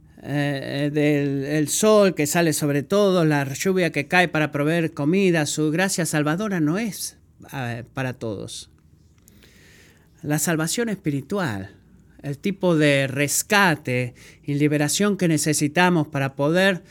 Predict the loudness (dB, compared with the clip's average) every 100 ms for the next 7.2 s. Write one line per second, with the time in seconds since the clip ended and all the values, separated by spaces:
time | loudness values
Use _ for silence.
0 | -20 -20 -20 _ _ _ _ _ -20 -16
1 | -8 -8 -2 -2 0 2 2 0 2 2
2 | 2 2 2 2 0 0 2 2 2 4
3 | 2 0 -2 -2 -2 0 0 0 0 0
4 | 0 0 0 -2 0 2 2 2 2 2
5 | 2 4 6 6 4 2 2 2 2 2
6 | 2 0 -2 -2 0 0 2 2 0 -2
7 | -6